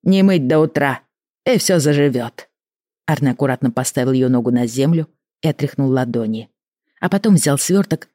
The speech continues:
и поднялся. «Мне идти. А ты больше не пропускать удар, хорошо?» Тайлин облизнула вмиг пересохшие губы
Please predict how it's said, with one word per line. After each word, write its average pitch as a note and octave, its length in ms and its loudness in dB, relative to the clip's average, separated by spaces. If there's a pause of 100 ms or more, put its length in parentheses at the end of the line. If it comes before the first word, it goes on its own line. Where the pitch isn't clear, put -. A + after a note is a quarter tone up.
и F#3 60 -2
поднялся. A#2 720 -2 (680)
«Мне F3+ 400 2
идти. - 460 -4 (500)
А D3 160 0
ты E3 480 0 (200)
больше F3 340 2
не G3+ 100 4
пропускать G3+ 640 0
удар, D3+ 400 0 (240)
хорошо?» E3 640 -2 (800)
Тайлин F3 260 4
облизнула D#3 460 2
вмиг C3+ 240 -2
пересохшие C#3+ 600 -2
губы A#2+ 380 -4